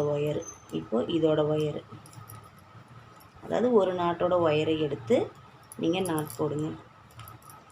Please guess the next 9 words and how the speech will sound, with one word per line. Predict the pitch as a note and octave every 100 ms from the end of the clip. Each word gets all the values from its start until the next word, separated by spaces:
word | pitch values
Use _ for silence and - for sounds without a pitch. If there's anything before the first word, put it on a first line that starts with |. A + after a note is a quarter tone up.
| - - -
நாட் | - G#3 B3+ -
போட்டிங்கன்னா | A3 G#3+ G3+ C4+ B3+
இன்னுமே | G3 F#3+ G#3+
வந்து | G#3 F3+ G#3
இது | G3+ F3+
வந்து | E3+ F3+
நமக்கு | E3+ D#3+ G#3+ G#3+
ஸ்ட்ராங்கா | - E3+ E3+ F#3 F3+
இருக்கும். | D3+ - -